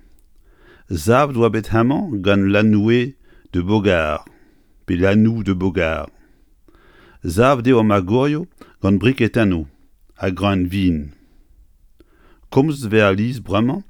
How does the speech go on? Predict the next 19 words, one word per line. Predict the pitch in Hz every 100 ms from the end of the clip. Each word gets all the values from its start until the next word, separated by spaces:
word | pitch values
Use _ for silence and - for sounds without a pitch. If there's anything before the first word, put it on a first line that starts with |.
| - - - -
deus | 95 -
kastel | - 127 - 104 87
Bogard. | 80 90 101 85 73 - - - - - _ _ _ _ _ _ _ _ _ _ - _ -
An | 95 98
tredet | - 151 113 -
kastel, | - 95 - 80 78 78 - - - _ _ _ -
kastel | 117 117 104
a | 92
Werniou, | 98 104 87 80 73 - - - _ _ _ _ _ _ -
Château | - 92 - 98
des | 92
Marais | 92 87 92 98
e | 90 87
galak. | 90 78 73 - - _ _ _ _ - - _ _ _ _ _ _ _ _
An | - 104
hini | 107 160 139 101
e | 98 101
zao | 113 107
bremañ, | 98 85 98 127 233